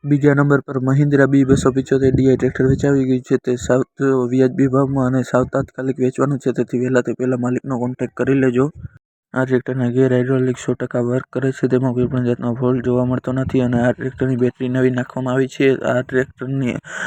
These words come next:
સીટ, છત્રી બધું જ સારી કન્ડિશનમાં જોવા મળી જશે અને તમને વીડિયોમાં જે કન્ડિશનમાં ટ્રેક્ટર જોવા મળી જશે, તેવી જ રૂબરૂ સ્થળ પર જોવા જશો તો એ જ કન્ડિશનમાં ટ્રેક્ટર જોવા મળશે, તેમાં કોઈ પણ જાતનો ફોલ્ટ જોવા મળશે નહીં.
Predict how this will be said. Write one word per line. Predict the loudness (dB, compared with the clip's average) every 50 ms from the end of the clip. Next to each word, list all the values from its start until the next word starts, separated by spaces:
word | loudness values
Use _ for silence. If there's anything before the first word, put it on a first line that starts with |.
| -8 -8 -6
સીટ, | -2 2 2 2 2 2 0 -2 -2 -2 -2 -4
છત્રી | -4 -4 -4 -4 -4 -4 -4 -2 -2
બધું | -2 -2 -4 -4 -2 -4 -4
જ | -2 0 0 0 2 0 0 0 -2 -4
સારી | -4 -2 0 0 0 0
કન્ડિશનમાં | -2 -4 -4 -4 -4 -4 -4 -4 -4 -4 -2 -2
જોવા | -2 -2 -2 -2
મળી | -2 -2 -2
જશે | -2 -2 -2 -2 -2 0 0 2 2
અને | 0 0 -2 -2 -4 -4 -6 -8
તમને | -6 -6 -4 -2 -2 -4 -4 -6 -12 -12 -12 -12 -12 -8 -6 -2 0
વીડિયોમાં | 0 0 2 2 2 4 4 4 4
જે | 4 4 2
કન્ડિશનમાં | 2 2 0 0 0 0 0 0 0 0 0
ટ્રેક્ટર | 2 0 -2 0 -2 0
જોવા | 2 2 2 2
મળી | 2 0 0 0
જશે, | 0 0 0 0 0
તેવી | 0 2 2 2 2
જ | 2
રૂબરૂ | 0 0 2 0 0
સ્થળ | -2 -4 -4 -2 -2 -2 -2
પર | -4 -6 -6
જોવા | -4 -2 -2 -2 0 -2 -2 -2 -4 -2
જશો | 0 0 -2 0 0 -2 -2
તો | 0 0 0 0 0 -2 -4 -6 -10 -6
એ | -4 -4 -2
જ | -2 -4 -6
કન્ડિશનમાં | -6 -6 -4 -4 -4 -4 -4 -4 -2 -2 -2
ટ્રેક્ટર | -2 -4 -4 -2 -2 -2
જોવા | 0 2 2 2
મળશે, | 2 0 -2 -2 -2 -2
તેમાં | -2 -2 -2 -4 -4
કોઈ | -4 -4 -4
પણ | -2 -2 -2 -2
જાતનો | -2 -2 -2 -4 -6
ફોલ્ટ | -4 -2 -2 -2 -2
જોવા | -2 -2 -2 -2
મળશે | -2 -4 -6 -6 -4 -4 -2
નહીં. | -2 -2 -2 -2 -4 -4